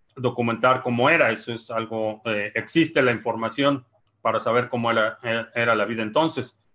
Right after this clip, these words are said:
El futuro es, lo, lo, en mi opinión, lo más fascinante. Me gustaría vivir en cien años,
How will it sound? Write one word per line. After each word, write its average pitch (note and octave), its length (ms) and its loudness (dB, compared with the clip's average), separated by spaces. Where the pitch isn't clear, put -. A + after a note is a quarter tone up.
El A2+ 160 -4
futuro D3+ 560 4
es, A#2+ 200 0
lo, A2 300 -4
lo, A2 260 -6
en A2 160 -4
mi G#2+ 80 -4
opinión, A2+ 300 -4
lo A#2 80 -2
más A2+ 220 0
fascinante. A#2+ 480 -4
Me A2 100 -4
gustaría A#2 520 2
vivir A#2 320 0
en G#2 160 -4
cien A#2 280 -2
años, A2+ 460 -4